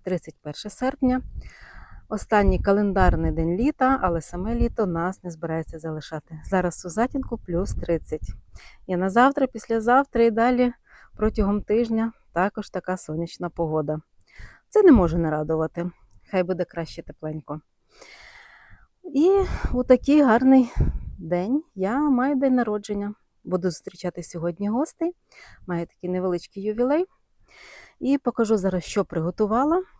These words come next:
що ще готується. Усі рецепти,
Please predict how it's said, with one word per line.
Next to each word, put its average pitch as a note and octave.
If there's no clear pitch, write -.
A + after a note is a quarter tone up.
що -
ще F3+
готується. G#3+
Усі G#3+
рецепти, F#3+